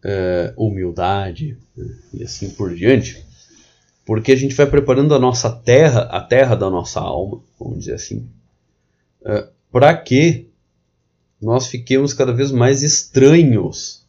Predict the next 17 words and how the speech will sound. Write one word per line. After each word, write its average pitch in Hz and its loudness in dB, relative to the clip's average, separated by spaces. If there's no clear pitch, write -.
à 95 -6
ação 101 -8
demoníaca, - -10
pra 104 -2
que 117 -4
esse - -14
negócio 123 2
de, 110 2
de, 101 -8
de, 117 -14
de 104 -10
ser 117 -2
vicioso, 113 0
essa 95 -8
coisa 110 -4
de, 90 -12
ah, 82 -10